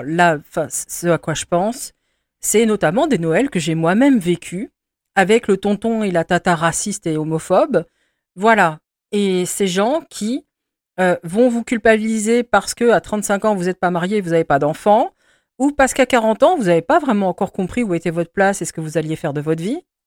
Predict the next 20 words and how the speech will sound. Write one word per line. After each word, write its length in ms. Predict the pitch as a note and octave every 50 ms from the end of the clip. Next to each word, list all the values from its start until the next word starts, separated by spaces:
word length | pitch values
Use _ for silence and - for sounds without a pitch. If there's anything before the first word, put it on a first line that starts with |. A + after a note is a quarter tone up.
| _ _ _ _ _ -
Et 100 | A3 G#3
tu 140 | G#3 - G#3
te 80 | - -
rends 100 | E3+ D#3
compte, 320 | - A3 C4+ D#4+ E4 -
et 80 | G#3+ F3+
moi, 200 | F3+ G#3 A3 F#3+
à 60 | D#3+
ton 200 | - E3 D3 D3
âge, 280 | F#3+ A#3+ D4+ D4 G#3+ F#3
j'étais 260 | E3+ F#3+ F3 - D#3
déjà 160 | D3 D#3 D#3
mariée, 380 | D3+ C#3 C3+ D3 E3 A3+ D4+ D#4
j'avais 260 | C4 G3+ D#3+ E3 D3+
deux 180 | C#3+ D3 C#3+ D3+
enfants, 380 | C#3 C3+ - - G3 C4+ D#4+
j'avais 240 | D4 F#3+ E3 D#3 D#3
un 100 | C#3+ C#3+
emploi 240 | C#3+ C#3 - - C#3+
stable. 560 | - - - E3+ A3+ D#4+ E4 - F3+ D3+ D3